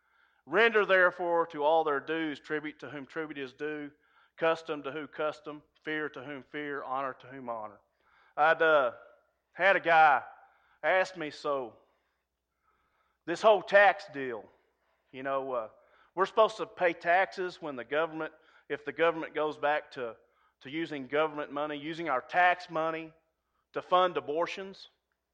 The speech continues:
Is that what you're telling me?" Scripture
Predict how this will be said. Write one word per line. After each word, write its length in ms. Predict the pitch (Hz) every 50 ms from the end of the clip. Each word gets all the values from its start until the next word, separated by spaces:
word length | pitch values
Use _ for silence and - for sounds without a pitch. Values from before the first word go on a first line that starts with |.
| _ _ _ _ _ _ _ _ _ _ _ -
Is 80 | 131
that 140 | 170 185 175
what 160 | 175 175 - 359
you're 60 | -
telling 360 | - 190 196 196 - 202 202
me?" 160 | 202 196 196 - _ _ _ _ _ _ _ _ _ _ _ _ _ _ _ _ _ _ _ _ _ _ _ _ _ _ _ _ _ _ _ _ _ _ _ _ _ _ _ _ _ _ _ _ _ _ _ _ _ _ _ _ _ _ _ _ _ _
Scripture 680 | - - - 190 214 220 220 - - - 160 156 135